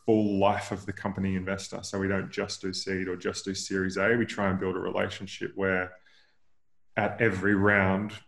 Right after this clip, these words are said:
ideally, we, if, if the founder and, you know, if the company is, is kind of deserving of it, we can step up and, and lead that round. And, um, yeah, so we're, we're almost a decade into the journey, and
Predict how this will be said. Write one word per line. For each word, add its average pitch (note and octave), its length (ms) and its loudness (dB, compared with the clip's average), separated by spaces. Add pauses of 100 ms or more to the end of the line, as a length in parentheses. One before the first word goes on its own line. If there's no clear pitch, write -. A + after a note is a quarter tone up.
(140)
ideally, G2+ 480 4
we, G2 220 4 (120)
if, A2+ 140 0 (240)
if G#2+ 200 -4
the - 60 -14
founder G2+ 760 0
and, F#2+ 420 -6
you G#2+ 260 -8
know, G2 60 -2
if G2 120 -6
the A2 80 -2
company G#2 640 0
is, G2 400 -6
is F#2+ 420 -8 (120)
kind G2 140 0
of F#2+ 180 -6 (400)
deserving G#2 500 2
of G2 140 2
it, G2 160 0
we G2+ 80 0
can G2 160 -8
step - 340 -6
up G2 200 -2
and, F#2 320 -8
and F#2+ 200 -4
lead F#2 340 -2
that F#2+ 200 -2
round. F#2+ 440 -4 (200)
And, F#2 320 -10 (680)
um, G2 340 -10 (720)
yeah, A2+ 300 6
so A2+ 200 4
we're, G#2+ 240 8
we're G#2+ 300 4
almost A2 380 0
a - 20 0
decade G#2 460 0
into G2 200 -4
the F#2+ 120 -4
journey, G2 600 -4
and F#2 480 -6